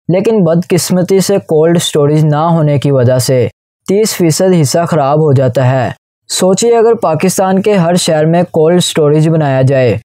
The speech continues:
तो पाकिस्तान की खुराक का काफ़ी हिस्सा ज़ाया होने से बचाया जा सकता है। साथ ही साथ किसान भी माशी तौर पर मजबूत हो जाएंगे। कोल्ड स्टोरेज के मालकान को भी करोड़ों रुपए का मुनाफा मिल सकता है।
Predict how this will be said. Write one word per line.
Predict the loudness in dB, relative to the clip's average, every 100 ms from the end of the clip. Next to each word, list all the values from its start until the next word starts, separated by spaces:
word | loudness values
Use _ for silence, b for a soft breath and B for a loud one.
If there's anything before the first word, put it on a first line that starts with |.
| _
तो | -2 0
पाकिस्तान | -2 -2 -4 -2 0 0
की | 0
खुराक | 0 0 0 -2
का | -2 -2
काफ़ी | -2 -2 0 0
हिस्सा | 0 0 0
ज़ाया | 2 0 0
होने | 0 0 0
से | 0
बचाया | 0 0 0 2
जा | 0 0
सकता | -2 -2 0
है। | 0 -2 -4 -10 _
साथ | -10 -4 -2 -2 0
ही | 0
साथ | 0 -2 -2 -6
किसान | -4 0 0 2
भी | 2
माशी | 0 0 0 -2
तौर | 0 0 2
पर | 0
मजबूत | 2 2 2 0 0
हो | 2
जाएंगे। | 2 2 2 0 -2 -8 _ _ _ -2
कोल्ड | 0 2 2
स्टोरेज | 0 0 2 0
के | 0 0
मालकान | 0 0 0 0 0
को | 2
भी | 2 0
करोड़ों | 0 0 2 2
रुपए | 2 0 0
का | 0 0
मुनाफा | 0 0 0
मिल | 0 0
सकता | 0 -2 0 0
है। | 0 -2